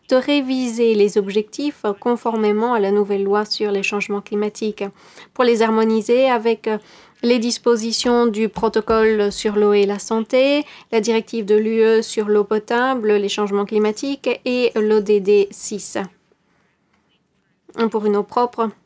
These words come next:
et un assainissement pour tous. La Serbie est en train d'harmoniser, d'intégrer,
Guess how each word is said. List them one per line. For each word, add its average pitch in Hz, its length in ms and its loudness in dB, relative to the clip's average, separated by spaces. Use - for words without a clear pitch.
et 240 320 2
un 202 160 -4
assainissement 208 800 -2
pour - 260 -6
tous. - 380 -8
La 262 240 0
Serbie 254 880 -2
est 214 160 0
en 220 240 -2
train 254 500 0
d'harmoniser, 254 840 2
d'intégrer, 226 960 0